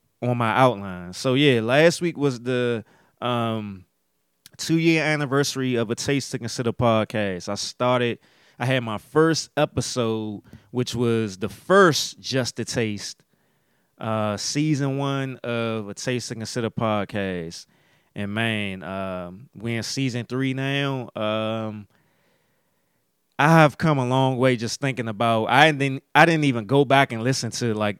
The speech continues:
some of the first episodes, but, like, the episodes were fine, but me just thinking,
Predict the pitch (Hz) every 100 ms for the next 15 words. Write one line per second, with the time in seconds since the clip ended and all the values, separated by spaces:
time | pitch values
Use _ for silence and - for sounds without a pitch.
0 | _ - 135 113 95 127 117 - 113 98
1 | - 107 101 95 92 101 113 104 98 _
2 | _ _ _ _ _ 117 120 101 123 170
3 | 196 180 - 147 127 113 107 127 117 110
4 | 110 113 110 120 156 175 147 123 - -
5 | _ 160 165 151 131